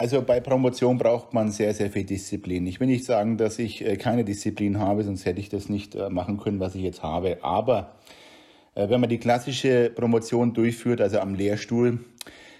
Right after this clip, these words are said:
dann ist man natürlich auch erstmal noch nicht im klassischen Berufsleben drin,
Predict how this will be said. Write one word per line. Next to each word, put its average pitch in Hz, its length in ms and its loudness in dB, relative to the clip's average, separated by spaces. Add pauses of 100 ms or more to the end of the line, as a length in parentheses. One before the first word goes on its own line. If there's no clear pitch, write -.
(180)
dann 110 180 2
ist 123 120 0
man 127 100 4
natürlich 113 440 0
auch 101 200 2
erstmal 98 560 2 (240)
noch 107 240 -4
nicht 113 260 0
im 101 100 -4
klassischen 104 380 -2
Berufsleben 117 580 0
drin, 135 360 -2